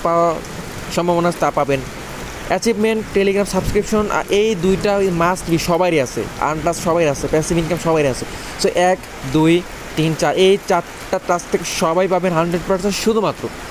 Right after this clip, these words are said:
ফ্রেন্ডস রেফারেরটা প্লাস হচ্ছে চাবিরটা একটু ওলট পালট হয়ে যাবে, অনেকে আসলে রেফার করার নাই, অনেকে চাবি নেন নাই,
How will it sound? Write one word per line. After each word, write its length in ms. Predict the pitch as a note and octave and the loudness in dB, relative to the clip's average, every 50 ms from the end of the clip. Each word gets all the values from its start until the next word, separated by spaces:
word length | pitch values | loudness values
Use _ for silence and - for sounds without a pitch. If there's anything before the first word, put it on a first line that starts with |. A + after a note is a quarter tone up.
| - - - - - - | -12 -14 -12 -12 -8 -2
ফ্রেন্ডস 320 | - F#3+ G3+ G#3+ A3+ A3 - G3 | 0 2 2 2 0 0 2 4
রেফারেরটা 580 | F3+ F#3 - G3 G3 G3+ G3+ - - - G#3 | 4 4 4 4 2 0 0 -2 -2 -4 -2
প্লাস 200 | - D#3+ D#3+ D#3+ E3 | 0 0 0 0 0
হচ্ছে 120 | E3+ - | -2 0
চাবিরটা 380 | G3 E3+ F3 F#3 G3 - - G3+ | 0 2 2 2 0 2 0 -2
একটু 180 | G3 - - G3 | 0 2 0 2
ওলট 160 | F#3+ F#3 E3+ - | 2 2 2 2
পালট 180 | F#3 F#3 F3 | 2 0 2
হয়ে 240 | D3 D3+ E3+ F#3 F#3 | 2 2 2 2 2
যাবে, 220 | F3 F3 E3 D#3+ | 2 0 2 2
অনেকে 240 | E3+ D#3 D#3 D3+ E3 | 2 0 2 2 0
আসলে 260 | D3+ - - E3 E3+ | 0 0 0 2 2
রেফার 200 | D#3 D3+ E3 D#3+ | 2 2 0 0
করার 220 | - D#3+ E3 D#3+ D#3+ | 0 0 0 0 0
নাই, 120 | D#3 D3+ | 0 0
অনেকে 220 | D3 D3 D#3 D#3+ - | 0 2 0 -2 0
চাবি 260 | - D3+ C#3+ D3+ D3+ | 0 0 0 0 0
নেন 160 | D#3 E3 D#3 | 0 0 0
নাই, 180 | D3 C#3+ C#3 | 0 0 0